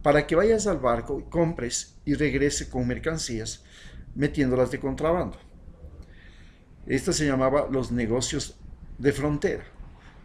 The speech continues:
Tú le prestabas mil dólares, al día siguiente ya tenías el veinte por ciento de utilidad, tenías doscientos dólares de ganancia, mínimo. Es decir, el indio-, el individuo salía de noche y regresaba con los mil doscientos dólares que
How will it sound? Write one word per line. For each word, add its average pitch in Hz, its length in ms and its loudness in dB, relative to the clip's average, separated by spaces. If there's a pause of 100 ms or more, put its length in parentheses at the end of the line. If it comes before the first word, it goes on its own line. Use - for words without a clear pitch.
(160)
Tú 143 120 2
le 147 100 4
prestabas 131 480 2
mil 165 200 0
dólares, 147 580 2 (1120)
al 135 200 4
día 180 180 6
siguiente 151 420 -2
ya 139 120 2
tenías 139 440 0 (520)
el 127 120 -2
veinte 151 240 2
por 139 140 -4
ciento 143 200 -2
de 165 40 2
utilidad, 147 260 0
tenías 127 320 -2
doscientos 143 580 -4
dólares 127 360 -2
de 113 80 -6
ganancia, 113 500 -2 (460)
mínimo. 156 420 6 (880)
Es - 100 -10
decir, 110 120 -6 (520)
el 117 140 0
indio-, 147 280 2
el 131 120 0
individuo 127 320 2
salía 127 260 2
de 143 100 4
noche 185 300 2
y 143 100 -2
regresaba 127 460 -2
con 127 140 -2
los 113 260 -6
mil 170 340 0 (280)
doscientos 147 520 -4
dólares 135 340 0
que - 120 -18